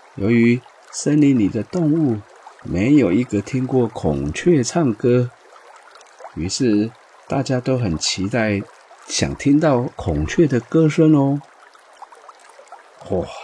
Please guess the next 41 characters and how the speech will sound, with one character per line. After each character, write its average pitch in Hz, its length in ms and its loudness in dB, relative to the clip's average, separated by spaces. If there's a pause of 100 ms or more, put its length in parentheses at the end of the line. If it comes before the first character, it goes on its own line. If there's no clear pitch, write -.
(160)
大 107 140 -4
家 107 160 -4
在 110 300 -6
非 143 420 2
常 104 240 -4
期 107 240 -6
待 127 160 -4
的 107 100 -4
情 101 220 -10
况 110 240 -10
之 110 120 -10
下， 104 300 -6 (540)
终 139 440 2
于 107 140 2
轮 107 220 0
到 110 260 -2 (300)
孔 85 200 -4
雀 117 160 -2
出 120 220 -8
场 62 240 -8
了。 73 160 -8 (680)
大 127 120 -8
家 120 180 -2
看 117 240 0
到 110 260 0
它 131 300 -6 (420)
穿 131 240 -4
了 123 140 0
一 143 160 4
身 139 260 -2 (140)
很 104 380 2
漂 170 240 2
亮、 160 180 6
很 123 180 0
漂 135 200 2
亮 123 160 2
的 117 180 0 (380)
羽 90 240 -2
毛 92 260 0
衣 120 160 0
裳。 85 280 -4